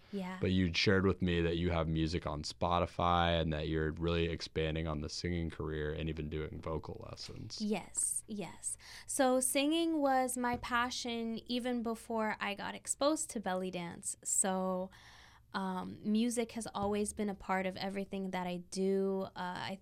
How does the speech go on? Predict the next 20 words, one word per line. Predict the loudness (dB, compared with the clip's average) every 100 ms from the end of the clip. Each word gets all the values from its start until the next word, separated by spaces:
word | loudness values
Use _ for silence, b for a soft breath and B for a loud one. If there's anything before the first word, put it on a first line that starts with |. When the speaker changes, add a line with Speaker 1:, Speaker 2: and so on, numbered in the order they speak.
| -4
Speaker 1:
think | -2 -2 -4 -16 b b b b b b b b -20 -14
kind | -2 0
of | 2
my | 2 4
involvement | 2 2 2 2 2 0 0 0 -2
as, | 0 0 0 -2 -6 -6
as | -4 -2 -2
a | 0
musician | 0 2 0 0 0 -2 -2 -6 -8 -4
has | -2 -2
helped | -2 -2 -2 -4
me | -4 -4 -6 -12 -14 -6
as | -4 -4
well, | -2 0 0 -2 -6
understanding | -6 -4 -4 -4 -4 -2 -2 -2
music | -2 -2 -4 -8 -8
in | -6 -4
belly | -2 -4 -4
dance. | -4 -6 -6 -10 B B B B B -16
But | -8 -2 0 2 0